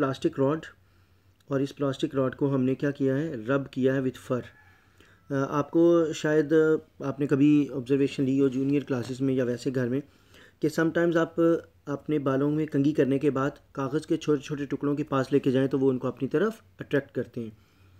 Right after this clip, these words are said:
Just like यहाँ पे प्लास्टिक का रॉड है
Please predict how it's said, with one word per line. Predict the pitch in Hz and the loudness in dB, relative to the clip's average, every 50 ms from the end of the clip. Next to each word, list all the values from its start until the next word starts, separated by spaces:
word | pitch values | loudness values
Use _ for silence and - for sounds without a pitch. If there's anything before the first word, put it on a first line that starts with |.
| _ - - - - - - _ _ _ - | _ -20 -20 -20 -20 -20 -20 _ _ _ 0
Just | 131 147 175 175 | 2 2 2 4
like | - 185 190 190 165 | 2 2 2 2 4
यहाँ | 180 175 185 185 | 2 2 2 2
पे | 180 196 190 190 190 247 - _ _ _ _ _ _ _ _ _ _ _ _ _ _ _ _ _ _ _ _ _ _ _ _ - - _ _ _ _ | 4 4 2 2 2 -2 -8 _ _ _ _ _ _ _ _ _ _ _ _ _ _ _ _ _ _ _ _ _ _ _ _ -20 -20 _ _ _ _
प्लास्टिक | - 147 151 143 - 175 175 - | -2 -2 -2 -2 -2 -4 0 0
का | 180 | 2
रॉड | 151 131 135 139 147 151 | 2 4 4 4 4 2
है | 160 160 156 | 0 -2 -4